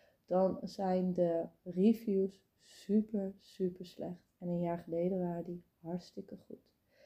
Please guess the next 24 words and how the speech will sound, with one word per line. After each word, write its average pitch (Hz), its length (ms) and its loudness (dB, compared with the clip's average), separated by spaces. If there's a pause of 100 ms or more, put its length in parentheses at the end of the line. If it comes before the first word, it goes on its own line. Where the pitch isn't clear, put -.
(500)
En 175 460 2
zij - 160 -8
ga-, 175 420 -2
gaven 170 440 -6
aan 175 180 0
dat 175 180 -2
je - 60 -8
een 170 140 -4
rente 165 300 -2
kreeg 170 360 -6 (100)
van 160 260 -6
ongeveer - 360 -6
vijftien 208 440 -2
procent 175 460 -10
per 170 120 -12
maand. 156 400 -12 (680)
Nou, 170 280 -2
na 175 220 0
twee 208 420 8
maanden 214 560 8
stopte - 460 -12
die 185 160 -4
rente 175 340 -4
al. 165 260 -8